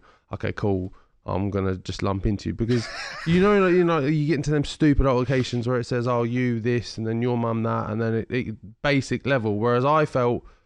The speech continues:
if I could use my words properly, not only, one, would I be able to get through verbal altercations a lot better, I could also get myself into be-, in a better place because I wasn't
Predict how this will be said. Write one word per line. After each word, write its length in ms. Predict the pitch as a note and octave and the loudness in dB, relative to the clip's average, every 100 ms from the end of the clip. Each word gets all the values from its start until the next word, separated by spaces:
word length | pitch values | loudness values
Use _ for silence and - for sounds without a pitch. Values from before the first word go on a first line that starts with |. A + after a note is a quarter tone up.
| _ _ _ - | _ _ _ -10
if 160 | C3+ | -2
I 120 | D#3+ D#3 | 0 0
could 280 | D3 C3 - | -2 -6 -6
use 240 | C#3 C#3 | 0 2
my 160 | A#2+ A#2+ | 2 2
words 460 | A2+ C3+ D3 C3 - | 2 4 4 2 -2
properly, 520 | A#2+ - G2+ F#2+ G#2+ | -6 -4 -6 -4 -2
not 200 | C3+ - | -2 2
only, 600 | D3+ E3 D#3+ C#3+ C3+ B2 _ _ _ _ _ _ B2 | 2 4 4 4 2 0 _ _ _ _ _ _ -6
one, 320 | B2+ C#3 C3+ | 0 2 2
would 120 | A#2+ | 2
I 120 | A#2 | 2
be 160 | B2 B2 | 2 2
able 140 | A#2 | 2
to 100 | A2 | 0
get 260 | A2+ C3+ - | -2 -2 -2
through 260 | - B2 A2 | -2 0 2
verbal 320 | A#2+ A2 A2+ | 2 2 0
altercations 560 | G#2 A2+ A#2 C3 A2+ | 0 -2 -2 -2 -2
a 60 | A2 | -2
lot 160 | G#2+ G#2+ | -2 -2
better, 300 | A2+ G#2 G#2+ | -2 -2 -4
I 120 | A2+ A#2 | -4 -4
could 160 | B2+ | -2
also 540 | C3 B2 A#2+ A#2 A2 G#2 | 0 0 0 0 0 -2
get 160 | - C3+ | -4 -2
myself 380 | C3 A#2 B2 A#2+ | -2 -2 -2 -2
into 200 | A#2+ A2 | -4 -2
be-, 100 | A#2 - | -4 -2
in 160 | A2+ | -2
a 60 | A2+ | -2
better 240 | A#2+ G#2 | -2 -2
place 340 | - D#3 A2+ - | -2 -2 -2 -6
because 280 | B2 C3+ A#2+ | -4 -2 -2
I 60 | |
wasn't 460 | B2+ C3+ B2 G#2+ | -2 -2 -2 -4